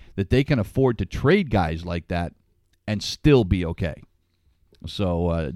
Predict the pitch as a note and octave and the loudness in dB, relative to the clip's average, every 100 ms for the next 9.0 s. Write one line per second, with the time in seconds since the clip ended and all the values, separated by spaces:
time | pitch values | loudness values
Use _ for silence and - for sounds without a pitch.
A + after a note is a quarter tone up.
0 | E2+ B2+ F3+ - E3 C#3+ B2 - - G#2+ | 6 6 6 4 4 4 2 0 0 0
1 | F2+ F2 D#2 C2 - - D#2+ E2+ E2 F2 | 2 -2 -4 -10 -14 -14 -12 -10 -8 -8
2 | D2+ - F2 C2 - - - _ _ _ | -8 -8 -8 -8 -14 -20 -20 _ _ _
3 | _ - A2+ A#2 A2 F#3+ G3 F#3 D#3 C#3 | _ 2 4 4 2 2 4 2 2 -2
4 | F3+ G3+ C3+ F#2 - - D2+ F#2+ E2+ - | 0 0 0 -2 -6 -12 -4 -2 0 4
5 | C3+ B2+ G#2+ A#2+ G#2+ G2+ B2 B2 A#2+ G#2+ | 4 4 2 2 2 2 2 2 0 0
6 | - B2 A#2 G2+ A#2+ A#2+ G2+ A#2 G#2 F#2 | 0 0 2 4 4 2 0 0 -2 -4
7 | - A2+ G#2+ G2+ - A2 F#2 A2 E2+ G#2 | -4 -2 -2 -2 0 0 2 0 0 -2
8 | F#2 G2+ G#2+ C#3 B2+ A2 C3 C#3 G2+ | 0 -2 0 2 2 2 2 2 2